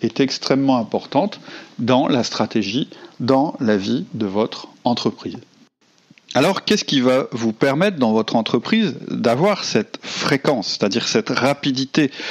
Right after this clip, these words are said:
euh, cette réactivité ? Bah, c'est très simple. En fait, ce qui va vous permettre d'avoir ça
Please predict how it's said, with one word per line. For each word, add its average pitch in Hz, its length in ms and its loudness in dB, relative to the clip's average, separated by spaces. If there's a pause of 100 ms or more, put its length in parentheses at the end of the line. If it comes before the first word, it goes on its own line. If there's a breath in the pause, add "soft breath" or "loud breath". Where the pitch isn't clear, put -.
(320 loud breath)
euh, 92 420 2 (140)
cette - 240 0
réactivité ? 117 1000 0
Bah, 104 280 0
c'est - 160 0
très - 180 0
simple. - 400 -2 (300 loud breath)
En 120 120 0
fait, 147 340 -2
ce - 60 -10
qui - 120 0
va 120 100 2
vous 120 140 2
permettre 127 360 2
d'avoir 107 340 2
ça 120 260 0